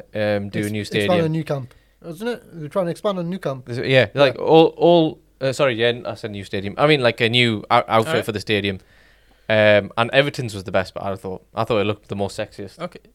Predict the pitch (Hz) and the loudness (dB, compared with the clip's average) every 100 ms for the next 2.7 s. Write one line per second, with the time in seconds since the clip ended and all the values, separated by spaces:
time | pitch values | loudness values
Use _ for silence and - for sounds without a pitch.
0 | _ 156 185 180 175 175 175 220 208 185 | _ -6 -2 0 0 0 -2 -2 -4 -4
1 | 156 135 139 139 131 123 123 120 - 120 | -6 -4 -6 -4 -4 -4 -6 -8 -12 -10
2 | 117 139 165 240 - 151 127 | -10 -8 -6 -6 -8 -8 -8